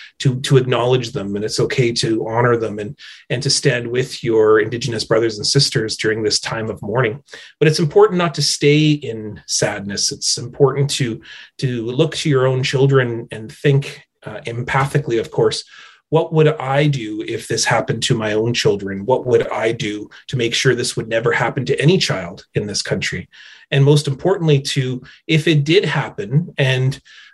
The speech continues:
uh, to children that I knew or that my children witnessed,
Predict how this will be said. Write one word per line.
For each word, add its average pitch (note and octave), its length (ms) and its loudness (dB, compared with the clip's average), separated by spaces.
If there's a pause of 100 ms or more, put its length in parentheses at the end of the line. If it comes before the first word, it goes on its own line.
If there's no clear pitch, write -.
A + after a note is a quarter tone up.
uh, A#2 340 2
to C#3 260 4
children C3+ 720 4
that A#2 260 -2
I A#2 240 0
knew A#2+ 500 4
or G#2+ 160 6
that A2 200 0 (120)
my A#2 200 -2
children A#2+ 420 0
witnessed, - 560 -2